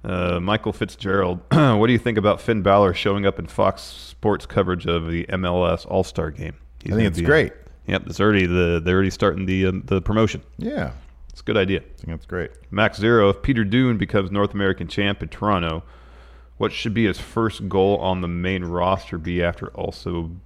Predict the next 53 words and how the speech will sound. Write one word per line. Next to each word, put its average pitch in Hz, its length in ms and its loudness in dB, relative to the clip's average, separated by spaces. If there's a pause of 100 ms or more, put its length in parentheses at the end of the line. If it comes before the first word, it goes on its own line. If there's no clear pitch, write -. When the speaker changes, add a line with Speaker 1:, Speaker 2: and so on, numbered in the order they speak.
(180)
Speaker 1:
being 85 300 -6
U 87 160 -6
K 90 220 -4
champ, 85 360 -8
the 87 100 -10
U 87 160 -2
S 87 160 -4
Inter-, 85 360 -10
Intercontinental 98 500 2
title?" 101 400 2 (680)
Um, 82 380 -6
says, - 220 -12
"My 92 80 -4
pick 90 220 -6
is 80 100 -8
I 90 160 -2
C 92 260 -6
because 87 400 -6
the 82 80 -10
U 85 140 -4
S 82 100 -8
is 87 80 -12
already 82 160 -4
part 98 180 -2
of 95 40 0
the 85 80 -4
North 90 240 -4
America, 87 400 -6
so - 140 -12
that 85 120 -10
sounds 85 320 -10
like 85 120 -8
a 87 40 -16
step - 260 -10
down, 85 280 -6
even 85 140 -8
if 82 120 -12
it - 100 -16
shouldn't - 280 -16
be." - 200 -18 (840)
Speaker 2:
Yeah, 120 240 4
the 123 160 4
I 139 120 6
C 123 280 2
and 98 100 4
the 87 100 2
U 95 160 6
S 90 160 4
title 80 300 2
always 85 300 2
sort 87 260 4
of, 76 260 2
like, 76 420 0